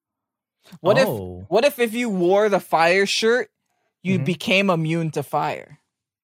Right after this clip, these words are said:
Speaker 1: What if you can add immunities to your Pokemon by wearing a shirt?
Speaker 2: I like it. Like, you wear a rubber vest and
Speaker 1: Yeah, you,
Speaker 2: but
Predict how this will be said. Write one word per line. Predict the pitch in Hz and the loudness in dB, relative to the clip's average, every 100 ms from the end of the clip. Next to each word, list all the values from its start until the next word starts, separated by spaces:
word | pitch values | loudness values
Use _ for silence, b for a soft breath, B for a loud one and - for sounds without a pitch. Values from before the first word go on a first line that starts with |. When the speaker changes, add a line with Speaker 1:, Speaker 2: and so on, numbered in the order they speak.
| _ _ | _ _
Speaker 1:
What | 170 208 | -4 -4
if | 247 | -4
you | 240 | -4
can | 226 - | -6 0
add | 170 185 202 | 2 4 2
immunities | 165 165 180 160 135 127 - | -2 -4 -6 -6 -10 -12 -16
to | 151 | -12
your | 131 | -12
Pokemon | 135 131 135 123 95 101 151 | -10 -12 -12 -14 -12 -14 -12
by | 135 | -10
wearing | 131 127 131 101 | -6 -6 -8 -12
a | |
shirt? | - 131 107 - _ _ _ _ | -12 -10 -10 -12 _ _ _ _
Speaker 2:
I | 131 | -10
like | 110 101 120 | -8 -8 -8
it. | 156 - 117 | -10 -12 -14
Like, | 107 | -12
you | 120 | -8
wear | 113 117 | -8 -6
a | 113 | -6
rubber | 104 101 104 | -8 -8 -10
vest | 87 95 104 - - - _ _ | -12 -12 -10 -10 -12 -20 _ _
and | 98 92 90 87 | -14 -12 -12 -14
Speaker 1:
Yeah, | 170 240 | -8 -4
you, | 214 | -4
Speaker 2:
but | 139 | -8